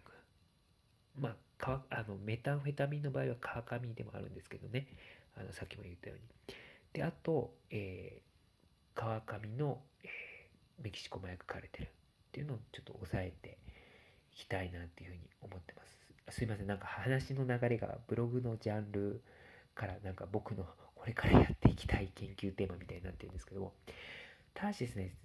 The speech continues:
すべては、いろんな組織すべてはもう手掛けるの絶対無理です。で、まあ、今後英語文献中心になっていくの、ということを考えると、ちょっと僕の英語能力がね、やっぱ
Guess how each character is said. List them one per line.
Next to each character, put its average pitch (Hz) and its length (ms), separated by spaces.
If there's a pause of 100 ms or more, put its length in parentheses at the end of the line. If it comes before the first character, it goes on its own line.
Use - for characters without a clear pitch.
(140)
す - 200
べ 262 160
て - 200
は、 90 200
い 123 120
ろ 170 100
ん 202 100
な 208 140
組 208 160
織 - 200
す - 140
べ 165 140
て 104 160
は 92 320
も 98 80
う - 20
手 - 120
掛 113 180
け 160 80
る 151 100
の 95 100
絶 - 180
対 123 160
無 123 160
理 104 260 (160)
で - 140
す。 - 160 (200)
で、 110 220 (480)
ま 113 80
あ、 104 60 (180)
今 120 180
後 117 200
英 110 160
語 113 140
文 120 200
献 90 300 (280)
中 98 140
心 98 240
に 95 60
な 98 100
っ - 20
て - 160
い 82 60
く - 140
の、 87 80 (920)
と - 200
い 107 40
う 107 40
こ 113 140
と 98 80
を 95 40
考 - 100 (200)
え 104 100
る 92 100
と、 90 260 (1120)
ち - 120
ょ 214 40
っ - 20
と - 160
僕 131 220
の 101 80
英 113 160
語 135 100
能 147 200
力 98 220
が 90 140
ね、 87 220
や 85 80
っ - 40
ぱ - 220